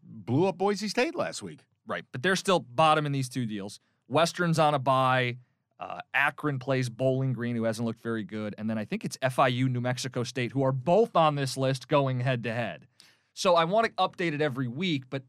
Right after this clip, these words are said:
Speaker 2: there may be a play or two where we go, "Hey, I could take someone to win by five touchdowns against one of these teams." So we'll keep an eye on it, but those are the teams right now.
Speaker 1: What's the status of, uh, Chris Reynolds,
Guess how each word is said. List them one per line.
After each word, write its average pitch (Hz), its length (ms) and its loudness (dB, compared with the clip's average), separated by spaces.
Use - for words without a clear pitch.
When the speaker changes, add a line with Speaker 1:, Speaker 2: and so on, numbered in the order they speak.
Speaker 2:
there 165 140 0
may 175 180 2
be 185 140 -2
a 151 60 2
play 160 260 -2
or 151 80 -2
two 139 160 -6
where 135 100 -4
we 131 140 -4
go, 123 220 0
"Hey, 147 240 0
I 143 100 0
could 139 140 -8
take 143 160 -4
someone 127 300 -2
to 117 80 -2
win 123 180 -4
by 107 140 -2
five 117 340 -2
touchdowns 110 460 -2
against 92 260 -10
one 98 120 -8
of 90 60 -8
these 90 200 -12
teams." - 540 -12
So 123 160 0
we'll 147 180 -2
keep 214 240 -6
an 170 80 4
eye 135 200 2
on 95 100 -4
it, 95 80 -10
but 117 80 -8
those 151 200 0
are 165 40 -4
the 151 80 -4
teams 139 260 -2
right 113 200 2
now. 92 320 -4
Speaker 1:
What's 160 200 -4
the 330 120 -12
status 143 540 -4
of, 107 220 -8
uh, 101 240 -10
Chris 123 240 -8
Reynolds, 101 400 -12